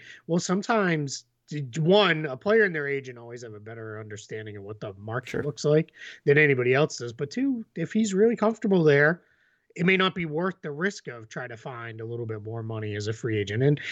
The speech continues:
Speaker 1: he would have been a restricted free agent, and that would have gotten potentially messy as well. So, yeah, big time. I, I love that thing he does where he hides in the corner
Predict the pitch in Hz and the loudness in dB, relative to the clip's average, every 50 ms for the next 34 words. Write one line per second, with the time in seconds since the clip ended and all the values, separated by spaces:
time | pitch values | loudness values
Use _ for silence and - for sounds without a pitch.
0 | - - - 220 226 226 220 214 208 196 196 185 185 185 180 175 - - 165 - | -4 4 6 8 10 10 10 10 10 8 6 6 4 2 2 -2 -4 -10 -10 -10
1 | - 165 135 - 156 151 147 143 139 139 135 143 147 139 139 131 117 113 120 123 | -10 -12 -12 -8 -6 -2 0 0 0 0 0 -2 -4 -4 -4 -10 -10 -12 -12 -10
2 | 135 139 147 135 147 135 135 127 127 131 135 120 - - - 147 127 123 - - | -6 -6 -6 -4 -6 -8 -8 -8 -10 -12 -14 -14 -16 -14 -12 -10 -10 -10 -10 -12
3 | 123 123 123 120 120 127 123 - 123 117 113 113 113 117 117 113 110 - - 113 | -12 -10 -10 -10 -10 -10 -10 -10 -10 -10 -10 -8 -6 -6 -6 -6 -6 -6 -8 -8
4 | 110 - - - - - - - 139 165 156 131 143 165 160 - 180 139 131 127 | -8 -10 -12 -16 -16 -6 2 4 6 6 6 6 4 2 2 2 -2 -2 -2 -4
5 | 131 139 139 131 143 147 151 160 165 185 214 208 202 - 190 185 180 170 165 147 | -4 -2 0 0 0 2 2 2 4 4 4 4 4 0 -4 -4 -4 -4 -2 0
6 | 160 160 156 139 147 131 127 127 120 113 139 131 127 135 143 131 151 143 131 117 | 0 0 0 -2 -6 -8 -8 -12 -14 -12 -10 -8 -8 -8 -6 -6 -6 -8 -8 -12
7 | - - 131 127 139 147 170 190 | -12 -12 -10 -8 -4 -2 -2 -4